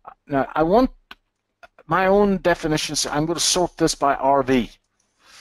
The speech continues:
uh, 'cause I feel that R V drives the share price. R V, where did I go?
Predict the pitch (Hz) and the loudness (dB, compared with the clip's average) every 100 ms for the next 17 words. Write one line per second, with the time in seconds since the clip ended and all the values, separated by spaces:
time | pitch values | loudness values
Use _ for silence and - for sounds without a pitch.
0 | - - _ - 104 101 98 95 - _ | -20 -20 _ -18 -14 -10 -8 -8 -12 _
1 | _ _ _ _ _ _ _ _ _ _ | _ _ _ _ _ _ _ _ _ _
2 | 110 120 127 - 135 131 117 - 117 117 | -20 -14 -14 -12 -8 -8 -8 -10 -8 -8
3 | 110 110 101 101 101 101 98 98 90 - | -8 -10 -8 -6 -4 -4 -6 -12 -14 -12
4 | 90 87 - - - - - _ _ _ | -12 -16 -20 -20 -20 -20 -20 _ _ _
5 | 135 71 - _ _ _ _ _ 50 50 | -20 -20 -20 _ _ _ _ _ _ -20
6 | 50 _ _ _ | _ _ _ _